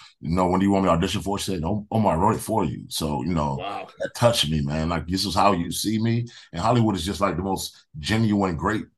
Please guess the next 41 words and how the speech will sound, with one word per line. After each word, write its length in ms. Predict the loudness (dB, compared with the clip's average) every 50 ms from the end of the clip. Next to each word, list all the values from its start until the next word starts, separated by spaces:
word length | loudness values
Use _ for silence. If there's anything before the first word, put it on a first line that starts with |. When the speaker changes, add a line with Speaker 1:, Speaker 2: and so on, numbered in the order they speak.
| _ -4
Speaker 1:
you 100 | -2 0
know, 180 | 0 0 -2
family 380 | -2 -2 0 2 2 4 2 2
man 260 | 2 2 2 2 2
that 180 | 0 -2 -4 -2
he 160 | -4 -4 -4
can 160 | -4 -4 0
be. 360 | 2 2 4 4 2 0 -2 -6 -18 -20 -20 -16 -8
And 100 | -4 -4
it's, 120 | -2 -2 -2
and 300 | -2 -4 -2 -2 0 0
it's 180 | 0 -2 -4 -6
beautiful 460 | -2 2 4 4 4 4 2 0 -2
because 280 | -2 0 0 0 0
it's, 200 | 0 -2 -4 -4
like, 220 | -2 -4 -4 -4 -4 0
also 640 | 2 2 2 2 2 0 0 0 0 -2 -4 -6 -10 -16 _ _ _ _ -12
the 140 | -6 -2 0
way 200 | 4 4 4 4
that 260 | 4 2 -2 -4 -4 2 4
I 160 | 6 6 6
have 280 | 6 4 4 2 0 -8 _ 0
started 540 | 2 2 2 2 0 0 2 4 4 4 2
to 100 | -2 -2
live 180 | 0 0 0 0
my 140 | -2 -2 0
life, 420 | 0 0 -2 -2 -4 -8 -12 -14 _ -4
you 100 | -2 -2
know, 260 | 0 0 -2 -4 -6 -8 _ _ _ -18 -10 -4
being 180 | 0 2 2 4
more 280 | 4 2 2 2 2 2
in 80 | 2 2
those 260 | 2 2 0 -2 -4
steps 300 | -4 -6 -6 -8 -8 -8
of, 80 | -8
of 300 | -8 -8 -6 -6 -4 -2
what 120 | -2 -2 0
Hollywood 380 | 0 0 0 0 0 0 0
Day 80 | -2 -2
Today 300 | -4 -4 -4 -4 -2 -2
is. 380 | -2 -4 -6 -8 -10 -12 -16